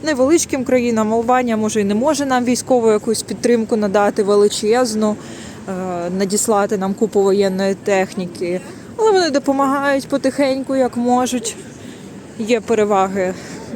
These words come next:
Тут немає у мене фінансового якогось забезпечення саме від Албанії. Але Албанія як може, так і допомагає українцям. Не треба бюрократично оформлювати папери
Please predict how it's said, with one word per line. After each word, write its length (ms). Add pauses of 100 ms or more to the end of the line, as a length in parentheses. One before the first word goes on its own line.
(120)
Тут 300
немає 380
у 40
мене 300
фінансового 840
якогось 340
забезпечення 720
саме 360
від 240
Албанії. 680 (460)
Але 240
Албанія 800 (640)
як 260
може, 400
так 220
і 60
допомагає 680
українцям. 720 (2500)
Не 140
треба 540
бюрократично 800
оформлювати 840 (160)
папери 540